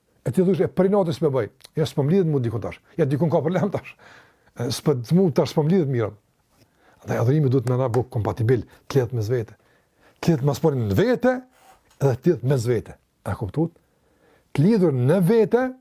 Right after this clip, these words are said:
dhe të lidhur mes vete. Nga se pa u lidh në vete, nuk mund lidhe mes vete. Kjo rregull. Hajgjurt i shpërndam në vete ti, po e s'u lidh me dikën, se me çka ku më lidh? Kur vetë është i zgjidh.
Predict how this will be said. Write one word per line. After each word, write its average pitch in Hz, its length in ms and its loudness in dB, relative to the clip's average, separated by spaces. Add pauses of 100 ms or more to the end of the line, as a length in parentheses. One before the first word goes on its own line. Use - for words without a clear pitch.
(420)
dhe 135 140 2
të 160 120 2
lidhur 220 260 4
mes 170 240 2
vete. 113 300 -2 (540)
Nga 120 100 -2
se 151 140 0
pa - 240 0
u 269 160 2
lidh 220 320 2
në 165 160 2
vete, 160 340 0 (540)
nuk 92 160 -8
mund 156 160 2
lidhe 135 160 0
mes 101 180 -4
vete. 98 260 -12 (960)
Kjo 113 160 -2
rregull. 127 280 0 (800)
Hajgjurt 202 400 0
i 185 80 0
shpërndam 170 560 0
në 135 80 0
vete 175 260 0
ti, 127 160 -2 (680)
po - 100 -6
e - 60 -4
s'u 135 160 0
lidh 156 320 4
me 196 100 2
dikën, 175 300 0
se 120 80 -4
me 110 80 -2
çka 185 140 2
ku 208 100 2
më 196 100 2
lidh? 120 120 -4 (680)
Kur 147 200 2
vetë 220 220 2
është 196 120 4
i 180 80 2
zgjidh. 160 260 2